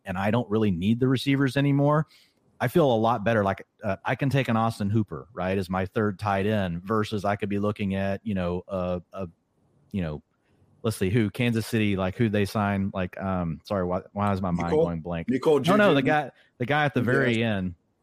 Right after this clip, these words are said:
Speaker 2: A tight end? Wait, who? What are we talking
Speaker 1: Yeah.
Speaker 2: about?
Speaker 1: No, no, no, talking about a receiver. Sorry, I was on me, so I had to make my pick.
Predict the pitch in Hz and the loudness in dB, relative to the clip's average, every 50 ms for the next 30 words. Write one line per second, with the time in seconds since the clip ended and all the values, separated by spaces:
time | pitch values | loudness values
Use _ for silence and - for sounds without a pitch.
0 | _ _ _ - - - - - 170 170 170 208 285 359 - - _ - - 127 | _ _ _ -12 -10 -6 -2 0 0 0 0 0 -2 -2 -6 -12 _ -12 -8 -8
1 | 110 120 131 127 - - _ _ _ _ _ _ _ _ _ _ - 135 135 120 | -4 -2 -2 -4 -4 -6 _ _ _ _ _ _ _ _ _ _ -4 -2 -2 0
2 | - 110 95 104 113 101 98 - 76 - - 98 - 156 165 170 165 156 139 120 | -2 -2 -2 -2 -2 -2 -2 -4 -8 -14 -12 -4 0 2 2 4 4 4 2 2
3 | 110 - 147 139 139 131 127 120 113 107 104 101 - - 110 104 92 98 98 - | 2 2 0 2 2 2 2 2 2 2 0 -2 -4 -4 -6 -4 -4 -6 -6 -4
4 | - 110 101 101 92 98 127 135 131 131 - 131 123 117 107 104 104 95 92 90 | -2 -2 0 0 0 0 -2 0 0 -2 -2 0 0 0 0 0 0 -2 -4 -4
5 | - 104 95 95 98 95 90 95 90 87 85 82 82 82 - 87 82 | -4 -4 -4 -2 -2 -4 -4 -4 -4 -6 -6 -6 -8 -8 -8 -8 -10